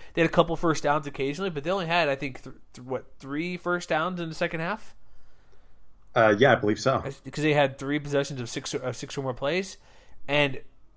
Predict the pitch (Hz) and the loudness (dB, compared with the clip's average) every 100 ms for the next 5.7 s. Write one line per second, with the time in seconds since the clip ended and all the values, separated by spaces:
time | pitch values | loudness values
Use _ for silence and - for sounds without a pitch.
0 | - 135 127 135 160 185 - - 135 139 | -20 -10 0 2 2 -2 -6 -6 -2 0
1 | 165 131 - 147 135 135 151 117 123 135 | -2 -4 -6 -4 -4 -2 -2 -2 -2 0
2 | 139 135 - - - - - 127 120 - | 2 0 -4 -16 -20 -8 0 0 -2 -8
3 | 113 117 120 110 - 156 131 123 131 147 | -4 -4 -4 -4 -2 0 0 0 0 0
4 | 147 160 127 113 117 - 120 107 120 120 | 0 -2 -2 -4 -2 2 2 0 -6 -8
5 | 117 123 117 117 110 104 | -6 -4 -2 -2 -4 -10